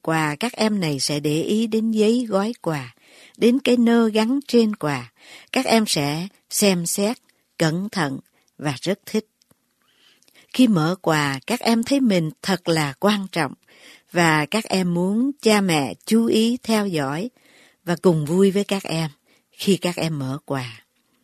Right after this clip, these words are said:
Chúng ta hãy nhớ, đối với những em này,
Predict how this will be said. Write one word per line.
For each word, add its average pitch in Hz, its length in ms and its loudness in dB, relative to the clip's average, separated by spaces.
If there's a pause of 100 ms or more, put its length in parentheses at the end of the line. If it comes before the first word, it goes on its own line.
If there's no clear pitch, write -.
(1120)
Chúng 240 180 0
ta 247 160 4
hãy 160 180 0
nhớ, 185 340 0 (200)
đối 226 340 6
với 269 140 2
những 165 180 0
em 190 280 -2
này, 135 240 -6